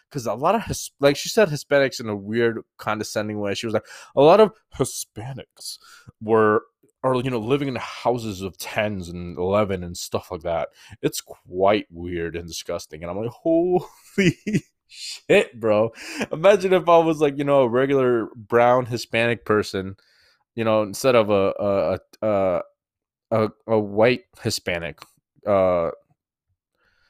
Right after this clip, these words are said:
then she wouldn't, probably wouldn't even say that to my face. Because, like, if you, like, if you, if anybody would have looked at me right now, you guys would have not even known. Like, especially if I was wearing a cap, like a, a, a cap,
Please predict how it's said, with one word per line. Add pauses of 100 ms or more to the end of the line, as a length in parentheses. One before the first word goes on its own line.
(140)
then (220)
she
wouldn't,
probably
wouldn't
even
say
that
to
my
face. (1040)
Because,
like,
if
you,
like,
if
you,
if
anybody
would
have
looked
at
me (920)
right
now,
you
guys
would
have
not
even
known.
Like,
especially
if
I
was
wearing
a
cap,
like
a, (280)
a, (120)
a
cap,